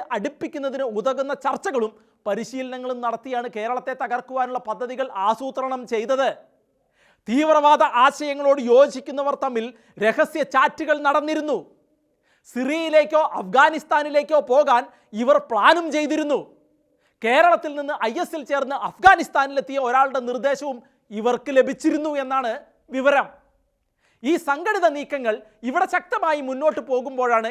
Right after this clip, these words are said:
ഇതുമായി ബന്ധമുണ്ടായിരുന്ന തൃശ്ശൂർക്കാരൻ ആഷിഫ് ഐ എസ് ഫണ്ടിങ്ങുമായി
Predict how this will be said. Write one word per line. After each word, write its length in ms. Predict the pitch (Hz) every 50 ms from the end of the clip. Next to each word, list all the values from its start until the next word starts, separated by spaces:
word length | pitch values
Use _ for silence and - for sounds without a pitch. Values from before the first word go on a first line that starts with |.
| 233 226
ഇതുമായി 300 | 196 214 240 254 254 247 226 190
ബന്ധമുണ്ടായിരുന്ന 640 | 226 220 226 262 247 240 220 233 226 233 226 226 202 -
തൃശ്ശൂർക്കാരൻ 640 | 214 208 - 285 285 269 214 - 240 240 240 240 226 214 _ _ _ _ _ - 185 196 240
ആഷിഫ് 500 | 285 294 285 - 311 320 214 - 302 233 170 139 - _ _ _ _ _ _ _ _ _ -
ഐ 180 | 208 214 269 294 349 359 370
എസ് 160 | 359 - - _ -
ഫണ്ടിങ്ങുമായി 640 | 262 254 294 339 392 381 370 359 339 320 294 285